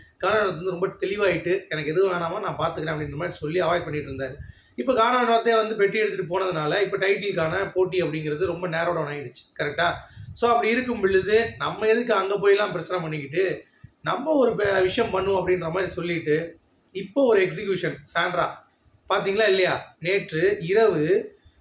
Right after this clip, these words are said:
அந்த பீன் பேக்கை போட்டு உக்காந்துக்கிட்டு, சைடுல திரும்பி அந்த கேட்டை வந்து அவங்க வந்து பார்ப்பாங்க. அது எதை குறிக்கும் அப்படின்னு சொல்லி பாத்தீங்கன்னா, அவங்களுக்குள்ள இருக்கக்கூடிய அந்த ஒரு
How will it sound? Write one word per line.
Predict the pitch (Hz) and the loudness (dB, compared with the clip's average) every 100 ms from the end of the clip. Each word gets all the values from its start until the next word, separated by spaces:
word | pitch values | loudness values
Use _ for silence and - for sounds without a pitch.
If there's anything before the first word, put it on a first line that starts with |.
| - | -8
அந்த | 160 165 | -4 -2
பீன் | 226 226 | -2 0
பேக்கை | 208 180 170 | 2 2 2
போட்டு | 185 196 175 175 220 165 | 2 2 0 0 2 0
உக்காந்துக்கிட்டு, | - 202 180 143 202 - | 0 0 -2 -4 -4 -2
சைடுல | 185 214 214 160 | 0 0 0 -2
திரும்பி | - 185 180 180 | 0 0 0 -2
அந்த | 196 151 143 | -2 -4 -8
கேட்டை | 127 208 247 208 | -2 0 2 0
வந்து | 170 180 | 0 -2
அவங்க | 170 | -2
வந்து | 151 160 147 | -4 -4 -4
பார்ப்பாங்க. | 147 143 123 - _ _ _ - | -4 -4 -6 -14 _ _ _ -2
அது | 170 180 | 4 4
எதை | 190 262 226 | 4 2 0
குறிக்கும் | 226 226 214 | -2 2 0
அப்படின்னு | 196 | 2
சொல்லி | 185 185 | 0 2
பாத்தீங்கன்னா, | 165 170 156 147 160 | 2 0 -2 -4 -2
அவங்களுக்குள்ள | 190 185 190 185 202 | 0 0 0 -2 2
இருக்கக்கூடிய | 208 185 180 170 165 165 214 - - - - | 2 2 0 -4 -4 0 0 -2 -8 -20 -6
அந்த | 160 185 208 185 | -4 0 2 2
ஒரு | 170 185 | 4 4